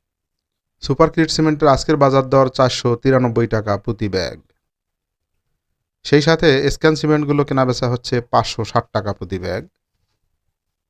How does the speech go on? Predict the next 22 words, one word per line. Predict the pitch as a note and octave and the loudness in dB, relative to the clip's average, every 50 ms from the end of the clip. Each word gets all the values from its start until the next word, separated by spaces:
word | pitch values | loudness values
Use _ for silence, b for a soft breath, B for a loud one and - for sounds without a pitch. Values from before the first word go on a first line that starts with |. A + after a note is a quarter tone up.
| _ _ _ _ _ _ _ _ _ _ _ _ _ _ _ _ _ _ _ _ _ - A#2+ | _ _ _ _ _ _ _ _ _ _ _ _ _ _ _ _ _ _ _ _ _ -4 0
রডের | A#2+ C3 D3 D3+ D#3 | 2 2 4 4 2
আপডেট | D3 D3 D#3+ D#3 D#3 | 2 0 -2 -2 0
বাজার | D#3 D3+ D#3 D#3 D3+ D#3+ | 2 4 2 4 4 4
দরে | D#3 D#3 C#3 C3 C3+ D3 D#3 D#3 - - C#3+ D3 | 6 6 6 4 4 2 0 -2 -2 0 2 2
এইচকেজিডি | D3 C#3+ - - D#3 D3+ D3 D3+ D3 D#3+ D3+ | 2 2 2 0 0 2 2 2 0 0 0
কেনা | D#3 D3+ D3 C#3+ | 0 0 0 0
বেচা | C#3+ C3 C#3+ C#3+ C3 | 0 0 0 0 0
হচ্ছে | C#3 C3+ - - D3 C3+ | -2 -4 -4 -2 0 2
আশি | B2 A#2+ - - D3+ C#3 | 2 2 2 0 0 0
হাজার | C#3 C3 C3 C3+ C3+ C3+ - A#2+ | 0 0 2 0 0 0 0 -2
আটশো | - - - B2 A#2 B2+ | -2 -2 -2 -4 -2 -2
পঞ্চাশ | A#2+ A#2 B2 A#2+ - - | -2 -2 -2 -4 -2 -2
টাকা | B2+ A#2+ A#2 A2 | -2 0 -2 -2
প্রতি | A#2 A2+ G2+ A2 G#2+ A2 | -2 -4 -4 -4 -4 -2
টন | G2+ F#2 E2+ E2+ F#2+ B2+ - _ _ _ _ _ _ _ _ _ _ _ _ _ _ _ _ _ _ _ _ _ _ _ _ _ _ _ - B2+ | -4 -4 -6 -8 -10 -12 -14 _ _ _ _ _ _ _ _ _ _ _ _ _ _ _ _ _ _ _ _ _ _ _ _ _ _ _ -2 0
এবং | C3+ C#3+ B2 A#2+ B2+ C#3+ | 2 2 2 2 0 0
সেই | C#3 C#3+ C#3+ C#3+ D3+ | 2 2 2 2 2
সাথে | D#3 D3+ - D3 C3+ C#3 C#3 B2+ A#2 | 0 2 4 4 4 4 2 0 0
বিএসএসআরএম | C3 C#3 C#3+ D3 C#3+ C#3+ C#3+ - B2+ C3 B2+ - - C3 B2+ B2+ B2+ B2 A#2+ | -2 0 2 4 4 4 2 0 -4 -4 -4 -2 0 2 2 2 2 2 2
রডের | A#2+ A2+ A2+ A#2 A2+ G#2+ | 2 2 2 2 0 0
আজকের | - A#2+ A#2 - - D3 C#3 | 0 -4 -4 -2 0 0 0
বাজার | B2 B2 A#2+ A#2 A#2 A2 | 2 2 0 0 0 -2